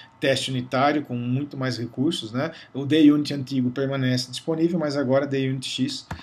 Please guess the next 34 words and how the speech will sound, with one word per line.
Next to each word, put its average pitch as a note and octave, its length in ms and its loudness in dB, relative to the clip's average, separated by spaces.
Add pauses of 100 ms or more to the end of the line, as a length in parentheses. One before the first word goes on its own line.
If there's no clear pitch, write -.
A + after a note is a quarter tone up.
(260)
é A#2 480 -2
também B2 340 -2
disponível. A#2 640 -6 (460)
Version F#3 320 8
Insight, F#3+ 500 4 (480)
já D#3 180 6
tínhamos G3+ 600 2
Subversion, F3 840 4
nós D#3+ 240 -4
trouxemos E3 480 2
o C#3+ 140 2
Git F3 260 0
no E3 80 0
X D3 220 -4
E C#3+ 100 0
sete F3+ 540 2
e E3 100 2
agora D#3 360 4
Mercurial, D#3+ 680 2 (260)
integrado C#3 540 2
na C#3 140 -2
I C3+ 60 -4
D B2 140 -10
E, C3 320 2 (280)
ah, B2 560 0 (340)
com D#3+ 160 -4
controle D3 340 0
de C#3+ 60 0
versão C#3+ 340 -2
completo. E3 540 4
Então C#3+ 140 -6
você C#3 240 -6
pode C3+ 240 -2
escolher, C#3 460 -2